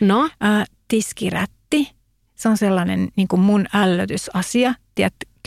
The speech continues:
Speaker 1: Semmoinen
Speaker 2: keit-,
Speaker 1: maidolta haiseva,
Speaker 2: semmoinen
Speaker 1: hanan
Speaker 2: maidolta
Speaker 1: päällä
Speaker 2: haiseva,
Speaker 1: roikkuva.
Speaker 2: tai sit semmoinen niinku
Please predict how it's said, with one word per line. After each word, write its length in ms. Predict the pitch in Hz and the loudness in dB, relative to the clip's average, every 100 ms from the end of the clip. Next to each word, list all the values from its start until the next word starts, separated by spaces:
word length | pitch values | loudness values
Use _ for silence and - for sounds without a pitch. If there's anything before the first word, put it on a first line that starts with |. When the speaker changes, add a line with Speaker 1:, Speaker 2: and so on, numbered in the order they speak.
| 185 - - | -6 -6 -6
Speaker 1:
Semmoinen 300 | - 214 202 | 0 2 4
Speaker 2:
keit-, 40 | |
Speaker 1:
maidolta 460 | 196 190 175 165 175 | 4 2 0 0 0
haiseva, 400 | 165 165 170 170 170 | 0 -2 -2 -2 2
Speaker 2:
semmoinen 340 | 170 247 208 | 4 4 4
Speaker 1:
hanan 80 | 220 | 4
Speaker 2:
maidolta 200 | 220 160 | 4 2
Speaker 1:
päällä 200 | 165 165 | 2 2
Speaker 2:
haiseva, 400 | 185 180 196 185 | 2 2 0 -2
Speaker 1:
roikkuva. 100 | 185 | 0
Speaker 2:
tai 140 | 180 | 0
sit 160 | 175 214 | 0 -2
semmoinen 400 | - 196 185 180 | 0 2 2 2
niinku 260 | 185 180 | 0 -2